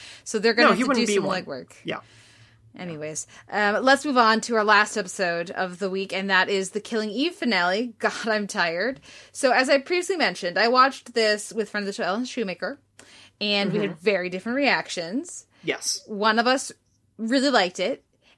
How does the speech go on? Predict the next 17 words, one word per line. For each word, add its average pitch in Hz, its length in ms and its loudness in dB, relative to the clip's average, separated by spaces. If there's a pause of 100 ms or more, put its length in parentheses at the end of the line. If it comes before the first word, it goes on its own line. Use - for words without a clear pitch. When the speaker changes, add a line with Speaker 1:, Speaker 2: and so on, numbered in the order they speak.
Speaker 1:
and 214 240 -2
one 240 160 6
of 285 160 4
us 180 480 2 (600)
found 202 180 -2
it 175 80 -4
tiresome, 240 600 -6 (500)
and 220 140 -2
it's, 208 140 -6 (680)
and 226 180 -2
then 233 140 2
we 233 100 2
talked 240 300 4
about 196 260 4
it. 226 220 -2 (1080)
I'm 233 120 2
curious 269 460 4